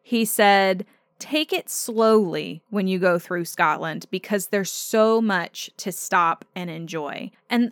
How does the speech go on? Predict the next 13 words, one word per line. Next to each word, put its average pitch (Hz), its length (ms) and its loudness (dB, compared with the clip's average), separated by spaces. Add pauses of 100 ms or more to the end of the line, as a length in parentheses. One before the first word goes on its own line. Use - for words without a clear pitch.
(100)
I 240 200 2
really 320 380 0
think 226 460 -4
that 190 460 4
Scotland 254 640 2
is 220 380 2
a 208 80 2
country 202 600 -4
that 180 480 2
is 185 280 -6
very 214 340 0
suited 202 800 -2
to 208 560 -2